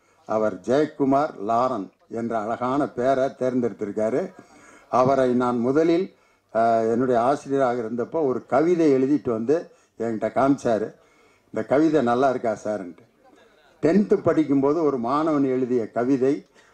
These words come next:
உண்மையிலே ஒரு பெரிய கவிஞன் எழுதுவதை விட ரொம்ப அற்புதமான மெச்சூரிட்டி அந்த கவிதையில் அன்னைக்கே தெரிஞ்சது. அப்போதே இவர் மிகப்பெரிய படைப்பாளியாக வருவார் என்று என் மனதில் தோன்றிய அந்த எண்ணத்தை இன்னைக்கு நிறைவேற்றி காட்டியிருக்கிறார்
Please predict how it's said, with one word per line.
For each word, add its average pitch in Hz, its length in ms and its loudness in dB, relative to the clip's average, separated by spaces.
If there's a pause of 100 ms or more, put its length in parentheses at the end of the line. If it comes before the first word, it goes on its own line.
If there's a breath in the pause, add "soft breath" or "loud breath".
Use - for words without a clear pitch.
(240 soft breath)
உண்மையிலே 170 540 4
ஒரு 147 300 4
பெரிய 202 640 0
கவிஞன் 165 440 0
எழுதுவதை 139 640 0
விட 139 480 0 (220 soft breath)
ரொம்ப 123 300 0
அற்புதமான 147 840 0
மெச்சூரிட்டி 127 640 -2 (300 soft breath)
அந்த 107 280 -2
கவிதையில் 147 420 2
அன்னைக்கே 117 400 -2
தெரிஞ்சது. 123 680 -4 (420 soft breath)
அப்போதே 165 640 2
இவர் 147 240 0
மிகப்பெரிய 147 680 -2
படைப்பாளியாக 127 880 -2
வருவார் 135 580 0 (280 soft breath)
என்று 135 340 -2
என் 113 140 -2
மனதில் 143 480 0
தோன்றிய 123 380 0
அந்த 107 180 -2
எண்ணத்தை 147 640 0 (260 soft breath)
இன்னைக்கு 113 320 -2
நிறைவேற்றி 151 540 2
காட்டியிருக்கிறார் 120 840 -2